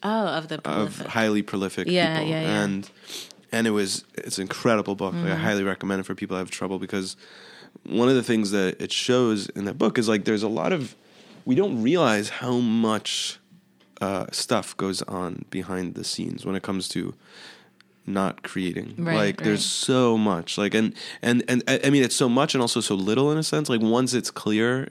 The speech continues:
Speaker 2: it, it becomes a lot easier. And so one of the things that I've had to do since starting the memoirs, I've had to kinda go through that same process again, because I've learned how to find that joy in the
Speaker 1: Mm-hmm.
Speaker 2: morning,
Speaker 1: Mm-hmm.
Speaker 2: uh, for the most part.
Speaker 1: Mm-hmm.
Speaker 2: But getting yourself going with some,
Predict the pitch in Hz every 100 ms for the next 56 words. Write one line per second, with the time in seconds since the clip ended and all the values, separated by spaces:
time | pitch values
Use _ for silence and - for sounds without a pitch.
0 | - 98 - 104 107 - 95 101 - 101
1 | 107 127 143 147 - - - - - 107
2 | 123 160 151 131 127 117 113 113 - -
3 | - _ - - 107 101 107 110 104 110
4 | 113 101 104 98 - - 104 101 131 170
5 | 139 110 107 - 127 131 120 117 95 107
6 | 107 107 107 92 87 - 95 98 - 107
7 | 107 95 - - 90 92 110 113 110 131
8 | 143 123 113 104 - - - 104 104 98
9 | 95 82 98 95 92 92 90 92 98 127
10 | 143 147 - 180 185 190 226 - 113 113
11 | 135 135 123 120 135 - 156 165 - -
12 | 185 170 185 - _ _ - - 110 117
13 | 110 110 - _ _ - 110 107 135 151
14 | 135 127 113 110 110 107 90 107